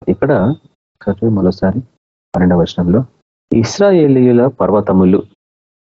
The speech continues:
మనం పోయేవారం కూడా చూసినాం, ఏడు కొండలు అంటే సంఘం, ఏడు కొండలు అంటే సంఘం కదా, ఏడు సంఘాలు అవి. ఏడు సంఘాలకి వ్యతిరేకంగా వీళ్ళు పలికిన దేవదూషణ, అంటే సంఘానికి వ్యతిరేకంగా పలికిన దేవదూషణ కూడా నేను విన్నాను అని చెప్తున్నాడు దేవుడు ఈరోజు.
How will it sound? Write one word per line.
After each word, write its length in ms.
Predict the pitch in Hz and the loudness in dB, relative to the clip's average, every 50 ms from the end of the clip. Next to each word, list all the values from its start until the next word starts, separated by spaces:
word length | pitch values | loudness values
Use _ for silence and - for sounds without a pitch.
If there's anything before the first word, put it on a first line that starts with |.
| - 95 | -6 -2
మనం 400 | 95 95 98 104 107 110 117 117 | -2 0 0 2 2 2 0 0
పోయేవారం 300 | 113 120 123 131 135 139 | 2 2 2 2 2 0
కూడా 140 | 143 135 127 | 2 2 0
చూసినాం, 320 | 113 113 - 117 113 107 | 0 0 0 0 0 2
ఏడు 180 | 95 98 98 98 | 2 2 0 0
కొండలు 400 | 95 92 90 90 90 87 87 - - _ _ _ _ _ _ - | 0 0 0 0 0 0 -2 -2 -6 _ _ _ _ _ _ -6
అంటే 180 | 92 92 - 131 | -6 -4 -4 -4
సంఘం, 400 | 131 - 85 87 98 90 - 82 | -2 -2 -2 0 0 0 0 0
ఏడు 120 | 85 85 | 0 0
కొండలు 260 | 85 - - 87 92 - | 0 -2 0 0 0 0
అంటే 160 | - - - | -2 -2 -4
సంఘం 300 | - - 80 - 175 165 | -4 -2 -2 0 0 0
కదా, 100 | 156 180 | 0 0
ఏడు 200 | 170 160 170 165 | 2 2 0 0
సంఘాలు 320 | - - 160 175 185 - | -2 -2 -2 0 0 0
అవి. 180 | - - 160 - _ _ _ _ _ _ _ _ _ _ _ _ _ _ _ _ - | 0 -2 -4 -8 _ _ _ _ _ _ _ _ _ _ _ _ _ _ _ _ -2
ఏడు 160 | 117 127 131 131 | 0 0 0 0
సంఘాలకి 560 | - 110 107 110 117 110 113 107 - 117 110 | 0 0 0 2 2 0 0 0 0 0 0
వ్యతిరేకంగా 640 | 98 92 92 92 98 92 95 101 95 92 87 85 87 | 0 0 0 0 -2 0 0 0 0 2 0 0 0
వీళ్ళు 300 | 85 85 85 82 80 - | 0 0 0 0 0 -2
పలికిన 340 | - - 82 82 - 135 | -2 -2 -4 -2 -2 -2
దేవదూషణ, 580 | 90 78 - - - 165 156 - - 151 151 - - _ _ _ _ _ _ _ _ _ - | -2 0 0 0 0 -2 -2 -4 -4 -8 -8 -8 -10 _ _ _ _ _ _ _ _ _ -6
అంటే 160 | - 95 139 | -4 -4 -4
సంఘానికి 600 | 113 - - 95 104 113 117 123 123 123 120 - | -4 -4 -2 0 0 2 2 2 0 0 0 0
వ్యతిరేకంగా 400 | 120 107 101 104 104 104 104 104 | 0 0 0 0 0 0 0 0
పలికిన 300 | 101 - 92 95 - - | 0 0 0 0 0 0
దేవదూషణ 440 | 85 80 85 87 - - 180 - 185 | 0 0 0 2 2 0 -2 -2 -2
కూడా 140 | 180 180 185 | 0 0 0
నేను 200 | 175 175 165 160 | 2 0 0 0
విన్నాను 380 | 160 156 156 156 165 165 - - | 0 0 0 0 0 0 0 0
అని 160 | - 95 95 | 0 0 0
చెప్తున్నాడు 340 | 202 - - - 104 92 87 | -2 -2 -2 -2 -2 0 2
దేవుడు 240 | 95 98 101 98 - _ _ _ _ _ _ _ _ _ - 87 | 2 2 0 0 -2 _ _ _ _ _ _ _ _ _ -4 -2
ఈరోజు. 300 | 87 92 92 90 - | 0 0 0 -2 -4